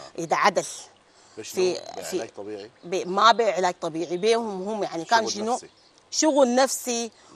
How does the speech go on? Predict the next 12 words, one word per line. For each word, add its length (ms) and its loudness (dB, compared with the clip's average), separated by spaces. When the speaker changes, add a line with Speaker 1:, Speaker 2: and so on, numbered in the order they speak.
Speaker 1:
واشراكهم 1900 2
له 140 6
في 160 -6
شغل 280 0
المعهد، 520 2
لأنه 400 0
مؤيد 580 4
تقريبا 500 2
ابن 180 -4
المعهد 420 0
الأول 500 4
Speaker 2:
مم. 60 -20